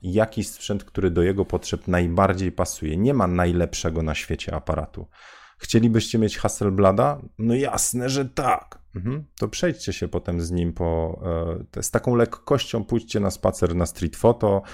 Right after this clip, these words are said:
na dowolny. Będzie wam po prostu łapa drgała, że nosicie ten milion, w cudzysłowie, dolców w łapie i mogą wam zaiwanić. E, także są różne rzeczy, no, a obiektyw, e, do astrofotografii, mhm, tylko potem go woźcie.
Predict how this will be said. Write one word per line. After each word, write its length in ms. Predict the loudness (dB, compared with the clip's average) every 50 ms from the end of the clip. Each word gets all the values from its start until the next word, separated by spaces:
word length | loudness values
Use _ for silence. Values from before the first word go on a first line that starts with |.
| -20 -20 -8 -2
na 100 | 0 2
dowolny. 420 | 4 4 4 6 4 4 2 0 -4 -4
Będzie 240 | -4 -2 -2 0 2
wam 160 | 2 2 2
po 80 | 0
prostu 300 | 0 -2 -2 0 0 2
łapa 300 | 2 2 2 4 2 2 2
drgała, 680 | 2 2 2 4 4 2 2 4 4 4 4 2 0
że 120 | 0 -2 -2
nosicie 380 | -4 -4 -6 -8 -8 -6 -6
ten 240 | -6 -4 -6 -6 -6 -8 -12 -18 -12 -2 2
milion, 460 | 6 6 6 8 6 6 4 2 0
w 80 | -4 -4
cudzysłowie, 500 | -2 0 0 2 2 2 2 4 4 4
dolców 480 | 6 6 4 4 2 0 -4 -4 -4 -2
w 60 | 0
łapie 300 | 0 0 0 0 0 0
i 60 | 0
mogą 280 | 0 0 0 0 0 0
wam 160 | 0 0 2
zaiwanić. 720 | 2 0 0 0 2 4 4 2 2 0 -6 -10 -16 -20 -20 -20 -20 -20 -20 -20 -20 _ -8 -2
E, 500 | 0 2 4 4 4 2 2 0 -2 -4 -6 -10 -12 -12 _ _ _
także 320 | -2 -2 0 2 2 0 0 -2
są 260 | -4 0 2 4 4
różne 340 | 4 4 2 2 2 2 4
rzeczy, 360 | 4 2 0 -2 -6 -8 -6
no, 280 | -4 -4 -4 -6 -6 -4
a 160 | -2 0 0
obiektyw, 800 | 0 2 2 4 4 4 4 2 0 0 0 0 0 -4 -8 -4 0
e, 220 | 0 0 0 0
do 200 | 0 0 0 2
astrofotografii, 1000 | 0 -2 -2 -2 -6 -6 -4 -4 -2 0 0 0 2 2 2 2 0 -2 -4 -2 -2
mhm, 440 | -2 -2 0 0 0 0 -2 -4
tylko 280 | -6 -8 -6 -4 -4 -4
potem 300 | -4 -2 -2 0 2 4
go 120 | 4 4
woźcie. 460 | 6 6 6 4 4 2 -6 -12 -14